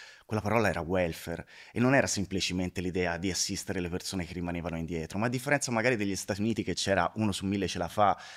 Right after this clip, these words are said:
e altri novecentonovantanove rimanevano indietro, magari non si potevano pagare l'assistenza sanitaria, non avevano un lavoro buono. Noi crescevamo con un'idea di società diversa, che era quella nella quale non solo nessuno doveva rimanere indietro,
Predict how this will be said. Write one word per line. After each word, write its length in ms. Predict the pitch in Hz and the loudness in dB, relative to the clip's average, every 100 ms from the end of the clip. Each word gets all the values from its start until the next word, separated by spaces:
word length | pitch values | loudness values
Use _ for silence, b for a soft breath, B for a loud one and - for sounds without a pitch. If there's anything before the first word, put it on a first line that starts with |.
| B | B
e 100 | 101 | 0
altri 220 | 101 - | 2 0
novecentonovantanove 880 | 92 92 131 110 110 98 85 110 107 | 0 2 0 0 2 2 2 4 4
rimanevano 420 | 90 90 90 92 | 2 -2 -2 -2
indietro, 460 | 90 104 120 - 90 | 0 2 2 2 0
magari 240 | 92 104 | 2 2
non 140 | 95 | 2
si 80 | - | -6
potevano 340 | - 92 90 92 | -6 -4 -2 -4
pagare 420 | 90 92 90 87 B B B | 0 0 0 -2 B B B
l'assistenza 560 | 101 87 90 - 98 92 | -4 -2 -4 -4 -2 -2
sanitaria, 640 | 95 85 85 110 104 92 | -2 -2 2 6 6 4
non 160 | 90 90 | 0 -2
avevano 240 | 92 92 | -2 -2
un 60 | 92 | -2
lavoro 220 | 90 120 | 0 0
buono. 400 | 107 113 104 85 B B B B B | 2 2 2 -2 B B B B B
Noi 320 | 143 113 - | 2 2 -2
crescevamo 540 | - 98 117 113 113 | -4 0 2 2 2
con 140 | 107 98 | 0 -2
un'idea 240 | 98 110 | 2 2
di 80 | 95 | 2
società 380 | - 87 104 98 | -4 -6 -2 -2
diversa, 640 | 90 92 82 - - 82 | 0 -2 -2 -6 -8 -8
che 100 | - | -2
era 120 | 117 110 | -2 0
quella 440 | 139 135 131 110 - | 0 2 0 -2 -4
nella 260 | 95 98 | -6 -6
quale 480 | 98 120 120 123 120 B B | -2 0 0 -4 -6 B B
non 160 | 117 120 | -4 -2
solo 260 | - 156 | 0 0
nessuno 380 | 104 90 - 101 | 0 -2 -2 -4
doveva 280 | 87 87 87 | -4 -2 -2
rimanere 380 | 85 82 82 78 | -4 -6 -6 -6
indietro, 500 | 80 80 76 78 | -6 -6 -8 -10